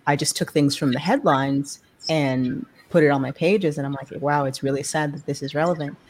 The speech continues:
but I'm glad that this can open up a larger conversation through fiction." Uh,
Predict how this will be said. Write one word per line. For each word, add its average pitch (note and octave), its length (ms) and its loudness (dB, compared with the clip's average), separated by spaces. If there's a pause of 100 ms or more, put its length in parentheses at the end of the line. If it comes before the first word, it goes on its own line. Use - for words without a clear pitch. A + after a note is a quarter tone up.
(180)
but E3 140 4
I'm D3 140 4
glad C#3+ 300 4
that C#3+ 120 -6
this C#3 140 -8
can - 180 -8
open C3 260 -4
up B2+ 220 -4
a C3+ 60 -6
larger C3 340 -2
conversation C3 720 -8
through - 140 -12
fiction." - 560 -12 (720)
Uh, - 120 -2